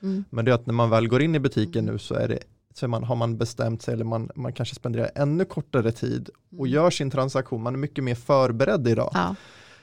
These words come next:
Speaker 2: Eh, hur ser du, vad, hur skulle du säga statusen på retail just nu, om vi börjar med Sverige?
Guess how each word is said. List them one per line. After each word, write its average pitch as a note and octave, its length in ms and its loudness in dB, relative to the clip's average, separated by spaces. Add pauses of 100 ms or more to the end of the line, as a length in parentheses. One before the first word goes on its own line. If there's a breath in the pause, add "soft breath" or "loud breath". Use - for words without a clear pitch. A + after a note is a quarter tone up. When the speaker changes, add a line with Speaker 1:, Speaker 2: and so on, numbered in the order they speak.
(220 loud breath)
Speaker 2:
Eh, C3 160 4 (200)
hur E3 220 2
ser E3+ 280 2
du, D#3 340 2 (420)
vad, - 180 -4
hur F3 80 -4
skulle D#3 220 0
du F3+ 100 4
säga C#3+ 240 0
statusen A#2+ 580 -2
på B2 120 -2
retail A#2 560 0
just - 260 0
nu, F3+ 160 2
om B2 100 0
vi A#2 60 2
börjar A#2+ 180 2
med A#2 120 0
Sverige? B2 420 -2